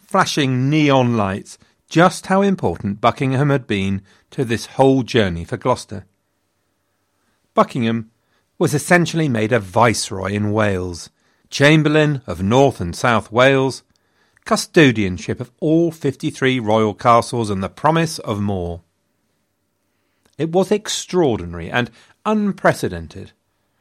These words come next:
and Buckingham must have been pleased beyond his wildest expectations. We can't forget this.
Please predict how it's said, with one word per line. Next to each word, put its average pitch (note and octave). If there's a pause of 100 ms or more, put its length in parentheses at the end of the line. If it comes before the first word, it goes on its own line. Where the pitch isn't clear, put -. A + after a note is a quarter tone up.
(340)
and D3
Buckingham D#3
must B2+
have E2+
been E2+
pleased D#3+ (320)
beyond G#2+
his G2
wildest C3+
expectations. F#2 (1300)
We -
can't A3+
forget D#3+
this. F2